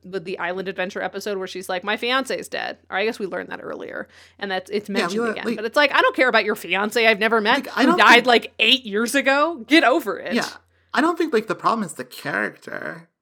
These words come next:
Speaker 2: Like, it's just, like, that
Speaker 1: They don't
Speaker 2: you
Speaker 1: do
Speaker 2: can't
Speaker 1: anything with her, and we, we,
Speaker 2: They don't
Speaker 1: we
Speaker 2: do anything with her. You can't hang the plot. They're not, like, hanging the
Speaker 1: Well,
Speaker 2: plot on her
Speaker 1: right.
Speaker 2: well.
Speaker 1: Well, and also Jesse, like, <laughs> lived with Madeline for most of the season. So,
Speaker 2: Exactly.
Speaker 1: like, there were, there was also, like, and I think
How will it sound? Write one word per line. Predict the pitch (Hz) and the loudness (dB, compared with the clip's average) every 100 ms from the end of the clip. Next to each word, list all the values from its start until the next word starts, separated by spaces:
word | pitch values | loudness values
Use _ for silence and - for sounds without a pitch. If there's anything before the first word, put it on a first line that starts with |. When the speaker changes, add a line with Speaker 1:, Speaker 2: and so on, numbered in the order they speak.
| _ _ - | _ _ -10
Speaker 2:
Like, | 165 | -6
it's | 190 | -6
just, | 190 185 170 | -6 -6 -4
like, | 170 160 - - - | -4 -4 -14 -16 -4
that | 165 | 2
Speaker 1:
They | |
don't | 240 233 | 2 2
Speaker 2:
you | 190 | 0
Speaker 1:
do | |
Speaker 2:
can't | 185 156 | 0 -2
Speaker 1:
anything | 160 143 | -4 -10
with | 151 | -8
her, | 202 175 | -8 -4
and | |
we, | 185 208 | -4 -4
we, | 202 214 | -2 -2
Speaker 2:
They | 208 | 2
don't | 220 | 2
Speaker 1:
we | 214 | 2
Speaker 2:
do | 269 | 2
anything | 285 247 175 | 2 0 -4
with | 139 139 | -6 -6
her. | 135 | -6
You | 139 | -6
can't | 185 180 | -6 -6
hang | - 165 170 165 170 - - _ | -8 -10 -8 -8 -12 -14 -20 _
the | 160 | -8
plot. | 156 - - - _ | -8 -8 -10 -10 _
They're | 170 180 | -4 -2
not, | 175 160 - | -2 -4 -4
like, | 156 - _ _ _ _ _ - | -4 -6 _ _ _ _ _ -12
hanging | 180 180 165 | -8 -6 -4
the | 147 | -4
Speaker 1:
Well, | |
Speaker 2:
plot | 143 160 147 - | -4 -4 -4 -2
on | 120 127 | -6 -6
her | 120 107 | -10 0
Speaker 1:
right. | 294 226 | 2 4
Speaker 2:
well. | 262 | 4
Speaker 1:
Well, | |
and | 277 | 2
also | 339 427 | 2 0
Jesse, | 190 202 226 - 214 | 0 0 0 0 -2
like, | 175 180 | -2 -2
<laughs> | |
lived | 202 233 214 185 185 240 202 | -4 -4 -4 -4 0 0 0
with | 196 180 | -6 -4
Madeline | 165 190 202 - - | -2 0 0 -6 -4
for | 196 | -4
most | 208 208 | -2 -4
of | 180 170 | -8 -10
the | |
season. | 170 - 190 175 | -10 -10 -12 -6
So, | 190 | -2
Speaker 2:
Exactly. | 202 190 269 302 294 214 | 0 2 4 2 0 -2
Speaker 1:
like, | 170 | 2
there | 220 | 4
were, | 208 208 - | 6 4 4
there | 214 | 2
was | 202 196 - | 4 2 2
also, | 220 226 - 214 196 | 4 4 4 2 2
like, | 202 196 | 0 0
and | 226 | 2
I | 226 | 2
think | 311 302 | 0 -4